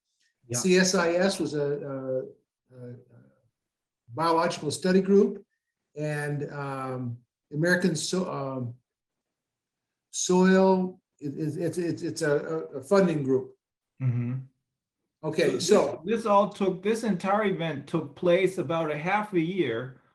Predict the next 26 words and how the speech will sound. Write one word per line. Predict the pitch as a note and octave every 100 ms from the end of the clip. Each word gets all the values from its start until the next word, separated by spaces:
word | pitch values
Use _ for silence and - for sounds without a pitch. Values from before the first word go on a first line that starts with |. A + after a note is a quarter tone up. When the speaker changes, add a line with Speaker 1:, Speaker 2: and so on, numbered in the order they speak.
| _
Speaker 1:
almost, | D#3 F#3 E3+ D3+ C#3+ -
no, | E3 D3+ A#2+ - _ _ _ _
uh, | C#3
four | C3+ G#3 G3+
or |
five | - F3+ D#3+
months | E3 E3+ -
before | D3+ C3+ F3 D#3
nine | D3 C#3+
eleven. | C3+ C3 A2+ - - - _ _ _
Speaker 2:
Exactly, | F3 D#3+ C#3+ F#3+ G3+ F#3 D3 F3
and | E3 E3+ F3
when | E3+ D#3+
nine | F3+ A3
eleven | A3+ A3+ A3+ G#3
happened, | G3+ G#3+ A3 A#3 - - _ _
they | E3+
were | E3+
getting | D#3 G#3 A#3 G#3
ready | G#3+ A3 G3
to | -
release | D#3+ D3+ D#3 A3+ B3+ -
this. | D#3 C3+ C3 - - _ _ _
Nine | D3 F#3 A3
eleven | G3+ G#3 A3 G3
happened, | D#3+ D#3+ D#3 E3 D#3+